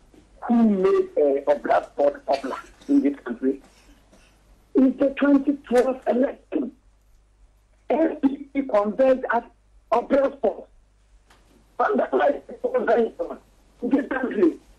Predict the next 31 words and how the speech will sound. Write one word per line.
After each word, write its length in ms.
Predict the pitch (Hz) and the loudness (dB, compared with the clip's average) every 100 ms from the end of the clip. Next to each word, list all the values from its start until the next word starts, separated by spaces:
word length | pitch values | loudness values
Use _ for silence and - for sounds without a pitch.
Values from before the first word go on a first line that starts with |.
| _ - - | _ -10 -2
you 80 | |
were 180 | 233 240 | 2 2
here. 320 | 226 247 - - _ _ _ _ _ - | 2 -2 -4 -10 _ _ _ _ _ -2
Go 120 | 262 | 0
to 80 | 262 262 | 2 2
YouTube 500 | 226 254 - 202 156 - | 2 2 0 -2 -2 0
and 200 | 240 233 | 2 2
you 140 | 247 | 2
will 160 | 240 226 | 0 -4
get 320 | - 285 - | 0 0 2
the, 300 | - - - - 226 | 0 0 -16 -4 -2
the, 180 | 190 - | -2 -2
I 80 | 202 | -2
mean, 240 | 220 220 | 0 0
video. 380 | 240 262 - - - _ _ _ _ _ _ _ _ _ _ | 2 2 2 -4 -6 _ _ _ _ _ _ _ _ _ _
You 60 | 240 | 0
get 140 | 254 | 2
it? 240 | 214 - _ _ - - | 2 -2 _ _ -18 -2
Even 240 | 294 294 277 | 2 2 2
twenty 280 | 277 302 285 | 4 4 2
sixteen, 320 | - 247 226 | -2 -2 0
when 240 | 285 277 - | 0 -2 0
N 220 | 254 - | 0 2
P 140 | 247 | 0
P 180 | 247 247 | 0 -2
won 260 | - 370 214 | -2 -2 2
the 80 | 202 | 4
election, 440 | 214 214 165 131 - - | 2 2 -2 -4 -10 -2
come 220 | 277 277 | 0 0
to 80 | 226 | -2
Sunyani. 480 | - 196 202 196 | -2 0 0 0